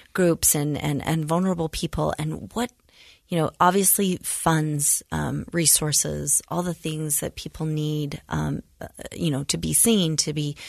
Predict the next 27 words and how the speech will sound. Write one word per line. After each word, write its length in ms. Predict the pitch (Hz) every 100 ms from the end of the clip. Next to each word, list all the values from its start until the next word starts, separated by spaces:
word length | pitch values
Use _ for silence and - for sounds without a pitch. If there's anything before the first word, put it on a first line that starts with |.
| - - _
to 120 | - 170
be 140 | 170
lifted 340 | 175 180 -
up 280 | 170 156 151
in 60 | 156
different 280 | 156 - 156
ways. 260 | 143 143
But 220 | - - -
it, 140 | 147 _ _ _ _
for 140 | - 180
me, 320 | 185 208 196
it 240 | - 151 180 -
just, 360 | - 180 - -
it 100 | 160
always 300 | 160 175 185
circles 460 | - 165 - 156 156
back 300 | 156 151 -
around 300 | 143 139 139
to 100 | 143
mentorship 720 | 139 143 - - - - - - - - _ -
and 80 |
how, 280 | 151 151 151 -
how 180 | - 147
crucial 440 | - 156 - 143
that 220 | 143 117 -
is. 160 | -
So 380 | - - 113 135